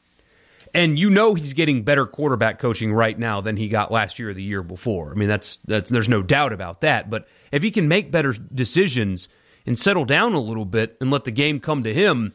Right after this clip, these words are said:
he has the potential of being a high-level quarterback. That's how talented he is. I don't know what people are watching when they say that he didn't show that last year. He showed it.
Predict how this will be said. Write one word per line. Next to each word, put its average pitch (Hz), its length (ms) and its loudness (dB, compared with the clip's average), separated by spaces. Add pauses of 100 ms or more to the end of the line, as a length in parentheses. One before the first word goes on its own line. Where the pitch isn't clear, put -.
(280)
he 202 140 0
has 247 120 4
the 160 80 -12
potential 147 400 -2
of 120 100 -6
being 147 240 4
a 131 140 2
high-level 139 1000 -2 (400)
quarterback. 170 500 0
That's 226 140 -2
how 302 80 -4
talented 190 560 -2
he 101 220 -6
is. - 260 -14 (280)
I 170 60 2
don't 294 100 4
know 311 60 0
what 285 160 0
people 196 280 -2
are 151 80 6
watching 139 460 -2
when 123 120 -8
they 120 100 -6
say 127 260 -6
that 110 200 -8 (240)
he 156 140 0
didn't 127 220 0
show 151 300 4
that 110 220 -2
last 92 340 -6
year. 82 180 -8
He 269 180 2
showed 185 500 0
it. 90 180 -10